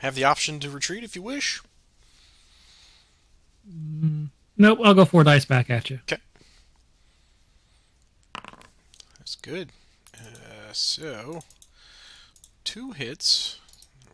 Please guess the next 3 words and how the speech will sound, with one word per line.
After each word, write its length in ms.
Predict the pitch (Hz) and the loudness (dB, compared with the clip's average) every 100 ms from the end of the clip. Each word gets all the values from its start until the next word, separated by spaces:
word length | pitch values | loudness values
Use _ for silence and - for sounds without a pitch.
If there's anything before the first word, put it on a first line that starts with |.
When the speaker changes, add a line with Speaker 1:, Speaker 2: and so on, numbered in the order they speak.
| _ - | _ -18
Speaker 1:
Take 260 | - - | -18 -20
a, 40 | - _ _ _ - _ _ _ _ _ _ _ - _ _ _ _ _ _ _ _ - - _ - | -20 _ _ _ -20 _ _ _ _ _ _ _ -20 _ _ _ _ _ _ _ _ -20 -20 _ -20
now 120 | - | -20